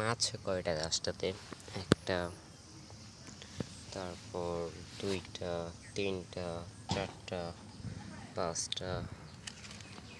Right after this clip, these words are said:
ছয়টা, সাতটা, আটটা, নয়টা, দশটা। এই যে বৃষ্টি হয়েছে, পানি জমে রয়েছে।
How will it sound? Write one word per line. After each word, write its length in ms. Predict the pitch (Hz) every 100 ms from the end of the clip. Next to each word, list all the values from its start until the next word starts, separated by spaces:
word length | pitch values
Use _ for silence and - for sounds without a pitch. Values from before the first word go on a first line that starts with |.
| - - - - -
ছয়টা, 600 | - - 92 90 - 95 90 87 90 - - -
সাতটা, 640 | - 92 85 - - - 87 87 - - - - - - - - - - - - - - - - - - - - - - - - - - - - -
আটটা, 380 | 101 - - 95 90 90 - - 98
নয়টা, 380 | 95 92 - 92 -
দশটা। 460 | - 92 - - 95 90 - - - - - - - - - - - - -
এই 60 | 101
যে 60 | 101 101
বৃষ্টি 280 | 104 - 127
হয়েছে, 280 | 117 - 123 - -
পানি 220 | 117 113 101
জমে 220 | 98 101
রয়েছে। 260 | 95 - -